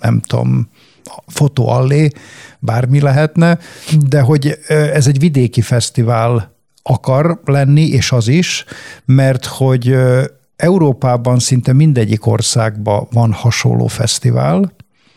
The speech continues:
sorolhatom Zingstbe, Horizont Fesztivál, ami Németországban egy balti, Észak-, Észak-Németországban egy balti város, és egy olyan fesztivál, amelynek célja az, hogy a nyári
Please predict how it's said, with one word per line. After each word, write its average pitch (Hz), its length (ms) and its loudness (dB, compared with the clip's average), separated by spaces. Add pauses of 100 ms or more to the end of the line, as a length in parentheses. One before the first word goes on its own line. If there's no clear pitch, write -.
(320)
sorolhatom 117 760 0
Zingstbe, 113 640 2
Horizont 127 600 0
Fesztivál, 117 720 0
ami 117 280 0
Németországban 117 920 0
egy 107 80 0
balti, 113 520 0
Észak-, 123 540 -2 (120)
Észak-Németországban 117 1080 -2
egy 107 60 -4
balti 123 360 -2
város, 117 540 -2 (400)
és 131 320 -2 (760)
egy 131 200 -2
olyan 156 160 2
fesztivál, 143 760 0
amelynek 131 540 0
célja 123 520 0
az, 151 380 -2
hogy 117 320 -4
a 117 320 -2
nyári 123 640 2